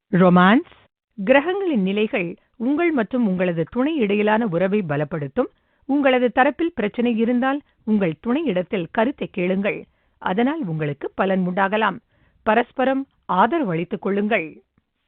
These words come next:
லியோ, கெரியர். இன்று உடன் பணிபுரிபவர்களுடன் தேவையில்லாத வாக்குவாதத்தில் இறங்குவீர்கள். எச்சரிக்கையாக இல்லாவிட்டால் விரோதம் உண்டாகும்.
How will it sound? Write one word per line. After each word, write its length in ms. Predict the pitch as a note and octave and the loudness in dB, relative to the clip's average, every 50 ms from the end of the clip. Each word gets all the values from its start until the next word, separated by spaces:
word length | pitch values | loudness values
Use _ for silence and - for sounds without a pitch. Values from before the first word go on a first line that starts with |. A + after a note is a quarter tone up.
| _ _ _ _ _ | _ _ _ _ _
லியோ, 540 | - F#3+ G#3 G#3 G3 F3+ E3+ F3 A#3 - - _ _ _ _ _ - | 0 2 4 4 6 6 6 6 4 2 0 _ _ _ _ _ 2
கெரியர். 420 | A3+ G3 F3+ F#3+ F#3 F3+ G#3 B3+ - - _ _ _ _ _ _ _ _ _ | 2 4 6 6 6 6 4 4 0 -2 _ _ _ _ _ _ _ _ _
இன்று 340 | _ D4 D#4 C#4 D4+ C#4 A#3+ | _ -6 -4 -4 -2 -2 -4
உடன் 260 | C4+ D#4+ F#4+ G4+ G#4+ - - A#3 | -2 -2 -4 -4 -6 -2 -2 0
பணிபுரிபவர்களுடன் 840 | A3+ B3+ B3 A#3 C4 A3 B3+ A#3+ A3+ A3 A3+ A#3 A3+ B3+ C4 C4 | 0 0 0 0 -2 -2 0 -2 -2 -2 -4 -2 -2 -2 -2 -4
தேவையில்லாத 680 | A#3+ G3+ F#3 G#3 G#3+ A#3 G#3+ A3+ A#3 A#3+ B3+ C4+ D#4 A#3+ | -4 -4 -6 -4 -4 -6 -6 -4 -2 -2 -2 -2 -2 -2
வாக்குவாதத்தில் 760 | F3 F3+ F#3 - A#3 G3 G#3 G3+ G3+ G3+ G3+ - A3+ A3+ F3 | -2 -2 -2 -4 -4 -2 -2 -2 -2 -6 -6 -6 -8 -8 -6
இறங்குவீர்கள். 600 | D#3 D#3 D#3+ D#3+ D#3 D3 C#3+ C#3 C3+ - A#3+ D4+ A#4+ - _ _ _ _ _ _ _ | -6 -6 -6 -6 -8 -8 -8 -10 -8 -6 -6 -8 -8 -10 _ _ _ _ _ _ _
எச்சரிக்கையாக 720 | - A3+ A3+ - D4 C#4 C#4 B3 C4+ C#4 D4 D#4 D#4 E4+ | -6 -6 -4 -2 -2 -2 -2 -2 -4 -4 -2 -2 -2 -4
இல்லாவிட்டால் 720 | F#4 A3+ F3+ F#3 G3 G3+ G3+ G#3+ G#3+ - - A#3 B3 G3+ D3 | -6 -6 -4 -2 -2 -2 -2 -4 -4 -2 -2 -2 -2 -2 -6
விரோதம் 440 | C3+ D3+ D3 F3+ A#3 C4 F4 F4+ E4+ | -8 -6 -6 -4 -4 -4 -6 -8 -8
உண்டாகும். 600 | G#3+ E3+ E3+ F#3+ G3 F#3+ G#3+ G#3+ D3+ - - | -8 -6 -2 -2 -2 -2 -2 -8 -10 -10 -16